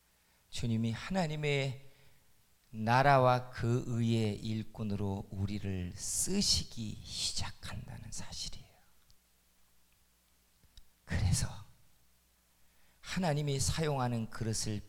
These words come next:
빛내시는 것이고 그 재능을 뛰어나게 하는 것이고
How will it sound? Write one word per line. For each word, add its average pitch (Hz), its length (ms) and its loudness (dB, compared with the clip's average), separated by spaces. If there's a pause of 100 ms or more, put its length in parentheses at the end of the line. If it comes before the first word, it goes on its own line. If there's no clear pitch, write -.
빛내시는 98 880 2
것이고 - 360 -10 (1000)
그 151 260 2
재능을 139 680 4
뛰어나게 135 580 2
하는 113 300 -4
것이고 - 340 -10